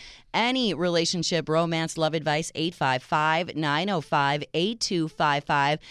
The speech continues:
Maybe you're a little nervous about calling a radio station and being on the air. That's okay. If you have a question and you want to remain anonymous,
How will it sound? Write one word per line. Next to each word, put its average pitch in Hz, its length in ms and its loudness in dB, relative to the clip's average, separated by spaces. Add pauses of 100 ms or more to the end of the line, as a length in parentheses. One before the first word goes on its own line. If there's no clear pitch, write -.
(220)
Maybe 214 260 -2
you're 302 160 -2
a 302 80 0
little 262 180 -2
nervous 208 380 0
about 208 220 0
calling 202 680 0
a 170 80 0
radio 208 680 0 (180)
station 254 640 -2
and 185 100 0
being 170 280 0
on 170 260 0
the 196 140 -2
air. 185 100 0
That's 220 220 -4
okay. 359 480 -2
If 175 160 -6
you 208 80 0
have 233 160 0
a 320 40 -2
question 254 680 -2 (360)
and 160 160 -4
you 165 60 0
want 175 180 2
to 208 60 -2
remain 220 300 0
anonymous, 247 640 0